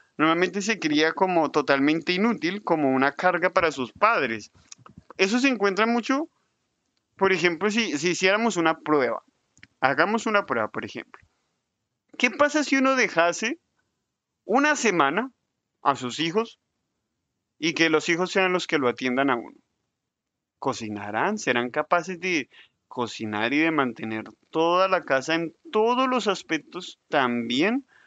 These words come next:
como lo hacen sus padres? O más bien a partir del primer día ya estarán quejándose porque no saben ni qué cocinar o qué comer. ¿Ven la importancia? Muchas veces esa carga,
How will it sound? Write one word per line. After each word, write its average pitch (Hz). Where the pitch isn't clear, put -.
como 131
lo 123
hacen 147
sus 151
padres? 202
O 123
más 127
bien 151
a 165
partir -
del 139
primer 127
día 131
ya 135
estarán 131
quejándose 131
porque 123
no 185
saben 127
ni 127
qué -
cocinar 107
o 110
qué 113
comer. 104
¿Ven 185
la 269
importancia? 196
Muchas 254
veces 220
esa 185
carga, 180